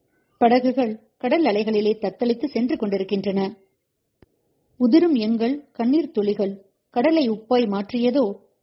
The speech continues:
இருளில் எங்கள் வாழ்க்கை என்ன? இறைவன் எழுதிய சாத்திரமோ?" படகுகள் மீது குண்டுகள் வீசப்படுகின்றன.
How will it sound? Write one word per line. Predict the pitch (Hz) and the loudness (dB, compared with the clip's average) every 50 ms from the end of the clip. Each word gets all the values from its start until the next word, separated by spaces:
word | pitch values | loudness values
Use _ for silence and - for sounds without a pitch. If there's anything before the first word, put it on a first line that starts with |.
| _ _ | _ _
இருளில் | - 262 269 330 320 359 320 269 | -4 0 0 2 2 2 2 2
எங்கள் | 233 220 220 208 214 208 | 0 0 0 0 -2 -2
வாழ்க்கை | 190 190 190 240 262 - 294 269 | 0 0 -2 -2 -2 -2 -2 -2
என்ன? | 233 240 233 233 233 233 233 247 240 - _ _ _ _ | 0 0 0 0 0 -2 -2 -4 -6 -12 _ _ _ _
இறைவன் | - 233 247 302 285 311 277 | -6 -2 -2 0 2 2 2
எழுதிய | 240 202 208 214 220 - 233 226 214 190 214 - | 2 2 2 0 0 0 0 0 0 -2 -2 -4
சாத்திரமோ?" | 202 190 196 - 269 269 277 262 269 269 214 190 - - _ _ _ _ _ _ _ _ _ _ _ _ _ | -4 -4 -2 -2 0 2 2 2 2 2 0 -2 -6 -14 _ _ _ _ _ _ _ _ _ _ _ _ _
படகுகள் | _ 269 269 330 330 320 269 320 302 247 | _ 0 0 2 2 2 2 2 2 2
மீது | 233 226 214 220 | 0 0 -2 -2
குண்டுகள் | 214 214 226 240 269 262 277 262 | -2 -2 0 0 0 0 0 0
வீசப்படுகின்றன. | 196 240 277 - 311 - - 202 202 208 214 202 208 196 196 190 190 | -2 -2 -2 -2 -2 -2 -2 -2 -2 -2 -2 -2 0 0 0 -2 -4